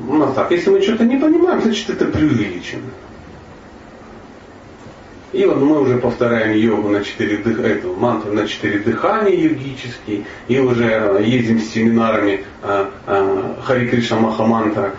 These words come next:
и Пранаяма, и уже всем говорим, что на самом деле Хари Кришна Махамантра — это пранаяма, просто правильно, когда дышишь, всё нормально.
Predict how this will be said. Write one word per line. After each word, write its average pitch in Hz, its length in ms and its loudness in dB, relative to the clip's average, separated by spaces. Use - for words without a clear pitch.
и 104 320 -2
Пранаяма, 165 960 2
и 120 140 2
уже 120 240 2
всем 113 280 0
говорим, 107 380 2
что 104 160 -4
на 104 120 2
самом 104 360 0
деле 101 300 2
Хари 101 240 0
Кришна 98 260 -2
Махамантра — 101 580 0
это 95 220 -2
пранаяма, 101 680 0
просто 101 300 -2
правильно, 101 460 0
когда 98 240 -2
дышишь, 107 380 -2
всё 107 160 -8
нормально. 110 540 -2